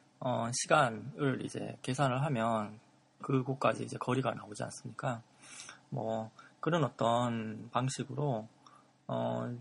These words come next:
그 사-, 쓰리디 이제 포인트 클라우드를 취득을 합니다. 어, 이 장비가 이제 상당히 비싼데요.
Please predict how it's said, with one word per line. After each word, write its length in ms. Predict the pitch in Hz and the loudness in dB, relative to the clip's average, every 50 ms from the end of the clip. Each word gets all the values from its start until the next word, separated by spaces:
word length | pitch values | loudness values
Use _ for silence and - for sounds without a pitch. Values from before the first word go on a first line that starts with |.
| - - _ _ - | -12 -18 _ _ -14
그 380 | - - 117 117 113 113 127 131 - | -8 -6 -6 -4 -4 -6 -6 -8 -4
사-, 300 | - 151 143 139 - 139 | 2 4 4 4 4 0
쓰리디 340 | - - 143 143 143 147 127 | -2 0 0 2 2 2 0
이제 120 | 107 - | 0 -2
포인트 320 | - - - 160 160 143 - | -6 -6 -4 -4 -4 -4 -6
클라우드를 720 | - - 143 127 123 123 - - 117 110 110 117 117 110 | -2 0 2 2 2 0 -2 -4 -2 -2 -2 -2 -4 -4
취득을 480 | - - - 139 143 135 113 110 120 127 | -6 -6 -4 -2 -2 -2 -2 -2 -4 -4
합니다. 380 | 151 156 143 - - - 113 117 - _ _ _ _ _ _ _ _ _ _ _ _ _ _ _ _ _ _ _ _ _ _ _ _ _ _ _ _ _ _ - - - - - - - - - - _ | -2 -2 -2 -2 -2 -6 -8 -10 -16 _ _ _ _ _ _ _ _ _ _ _ _ _ _ _ _ _ _ _ _ _ _ _ _ _ _ _ _ _ _ -4 -4 -4 -8 -14 -16 -16 -16 -18 -6 _
어, 260 | 127 127 127 123 123 | 2 2 4 2 2
이 260 | 139 160 151 143 135 | 2 4 4 4 2
장비가 480 | 135 - - 123 127 139 180 175 156 123 | 2 0 0 0 2 2 4 4 4 4
이제 160 | 113 - 113 | 4 2 -2
상당히 420 | 113 - 151 151 151 156 151 147 139 | -4 -2 0 2 2 2 2 0 -2
비싼데요. 680 | - 143 - 135 120 107 104 104 113 123 120 101 - | -2 -2 0 0 0 0 -2 -2 0 -2 -2 -4 -6